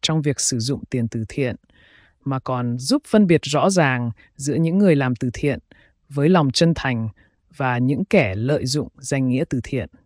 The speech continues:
để trục lợi. Những kẻ này không chỉ lừa dối công chúng,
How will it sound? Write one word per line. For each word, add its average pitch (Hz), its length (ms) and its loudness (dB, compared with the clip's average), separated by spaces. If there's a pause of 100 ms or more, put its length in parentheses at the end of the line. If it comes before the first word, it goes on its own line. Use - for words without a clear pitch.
(200)
để 107 120 -8
trục - 280 -10
lợi. 107 240 -6 (380)
Những 196 180 4
kẻ 220 160 8
này 135 260 4
không 190 200 2
chỉ 139 180 0
lừa 127 180 2
dối 135 240 2
công 156 180 2
chúng, 139 340 0